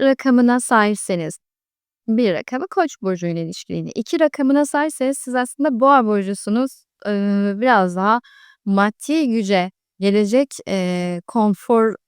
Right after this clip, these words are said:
yani geleceği konfor alanı yaratarak sağlamaya, gelecekte rahat etmek amaçlı konforlu bir hayat arzu ettiğiniz için biraz daha, e, o alanlara, kendinizi bir makama getirmeye, bir statüye getirmeye,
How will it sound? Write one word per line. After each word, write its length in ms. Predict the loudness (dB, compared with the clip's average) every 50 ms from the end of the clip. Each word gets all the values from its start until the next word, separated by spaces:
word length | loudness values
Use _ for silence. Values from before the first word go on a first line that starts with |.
| _ _ _ _ _ _ _ -8
yani 200 | -4 -2 0 2
geleceği 460 | 2 2 2 2 0 2 0 0 0
konfor 400 | 0 -2 -2 -2 -2 -2 0 0
alanı 340 | 0 2 2 2 2 2 2
yaratarak 680 | 0 2 0 0 0 0 -2 -2 -2 0 0 -2 -2 -4
sağlamaya, 640 | -8 -4 0 0 0 0 0 -2 -2 -4 -4 -4 -2
gelecekte 560 | -2 -2 -2 0 -2 -2 -4 -4 -4 -2 -2
rahat 260 | 0 0 0 -2 -4 -4 -4
etmek 500 | -4 -4 -4 -4 -6 -4 -2 -2 -2 -2 -6 -8 -6
amaçlı 520 | -4 -4 -4 -4 -8 -10 -12 -14 -18 -14
konforlu 640 | -8 -2 0 0 0 0 0 0 0 2 2 0 0
bir 80 | 2 0
hayat 480 | 0 0 0 0 0 0 -2 -2 -6 -12 _ -20 -20 -20 -20 -20 -16 _ -2
arzu 280 | 2 2 2 4 4 2
ettiğiniz 460 | 2 0 _ -2 -2 -2 -2 -2 -2
için 260 | -4 -6 -4 -2 0
biraz 340 | 0 2 0 0 -2 -2 -4
daha, 240 | -2 0 0 0 -2 _ _ _ -20 -20 _ _ _ -4
e, 280 | -2 0 0 0 0 -2 -4 _ 2
o 120 | 4 4 6
alanlara, 880 | 6 4 4 4 2 2 2 0 0 0 -2 -2 -4 -4 -6 -8 -10 -12 -10 -4
kendinizi 680 | 0 0 2 2 2 2 2 2 0 0 -2 -2 0
bir 220 | 0 0 0 0
makama 600 | -2 -2 0 0 0 -2 -2 -2 -2 0 2 2 0
getirmeye, 760 | 0 -2 -4 -4 -6 -6 -4 -2 0 0 0 0 -2 -2 -2
bir 120 | -2 -4
statüye 540 | -4 -6 -12 -8 -8 -8 -8 -4 -4 -4 -2
getirmeye, 680 | -2 -4 -6 -6 -6 -4 -2 -2 0 0 0 -2 -4